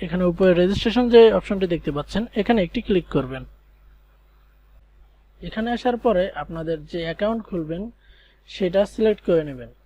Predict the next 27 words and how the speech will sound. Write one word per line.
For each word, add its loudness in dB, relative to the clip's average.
তো -12
আপনারা -2
যদি 0
অনলাইন -2
থেকে -4
ইনকাম -2
করেন -2
বা -10
ফ্রিল্যান্সার -2
হন, -8
তাহলে 4
আপনারা -2
simply -10
ফ্রিল্যান্সার -4
or -8
অনলাইন -8
প্রফেশনাল -6
এই -2
অপশনটি -8
সিলেক্ট -4
করবেন। -12
তো -10
এখানে -4
একটি -6
ক্লিক -2
করে -4
দিবেন। -14